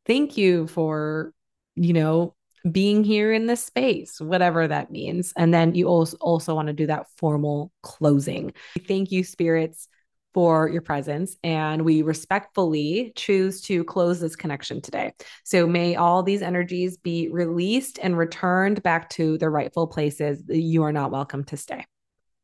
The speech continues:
right? Something along the lines of that. Then if you wanted to ground or do an energetic cleanse afterwards, you can, you know, you can do any, any exercises to restore your energy and clear any residual energy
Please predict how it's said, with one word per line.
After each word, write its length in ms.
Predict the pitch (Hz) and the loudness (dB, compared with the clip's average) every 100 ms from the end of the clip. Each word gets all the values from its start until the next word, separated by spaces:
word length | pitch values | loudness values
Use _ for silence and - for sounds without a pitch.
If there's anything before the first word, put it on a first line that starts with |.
| - | -2
right? 320 | 185 208 - | 2 2 2
Something 380 | - 247 233 208 | 0 2 2 2
along 160 | 175 | 2
the 60 | 165 | 0
lines 260 | 151 135 135 | -4 -6 -6
of 60 | |
that. 220 | 135 131 - - - - | -4 -4 -6 -20 -20 0
Then 140 | 254 269 | 2 2
if 120 | 262 | 2
you 120 | 247 | 4
wanted 240 | 233 240 | 4 4
to 80 | 233 | 0
ground 480 | 220 208 202 202 208 | 0 2 2 2 0
or 60 | 196 | 2
do 120 | 196 | 0
an 60 | |
energetic 480 | 196 180 180 180 190 | 0 -2 0 -2 -4
cleanse 400 | - 180 180 185 | -2 0 0 0
afterwards, 760 | 151 143 160 156 165 175 170 170 | 0 -2 -4 -2 0 0 -2 -6
you 120 | 165 | -10
can, 340 | - 170 165 | -8 -6 -2
you 100 | 180 | 0
know, 280 | 175 165 170 _ _ _ _ _ _ _ - | 0 0 -4 _ _ _ _ _ _ _ -2
you 100 | 185 | 0
can 120 | 160 | 2
do 160 | 160 180 | 2 2
any, 340 | 165 170 180 - | 0 -2 -4 -4
any 280 | 180 180 | -2 0
exercises 800 | 170 165 170 160 165 156 160 160 | -2 -6 -8 -4 -2 0 -2 -4
to 120 | 160 156 | -4 -6
restore 440 | 160 - 175 175 | -6 -2 0 2
your 160 | 175 - | 2 0
energy 500 | 165 165 165 160 - | 0 0 -2 -4 -2
and 140 | 165 | -4
clear 340 | - 196 196 | -4 -2 2
any 240 | 180 175 165 | 2 2 0
residual 480 | 165 156 160 165 170 | 0 -2 0 0 0
energy 560 | 160 175 185 208 220 | 0 -2 2 2 0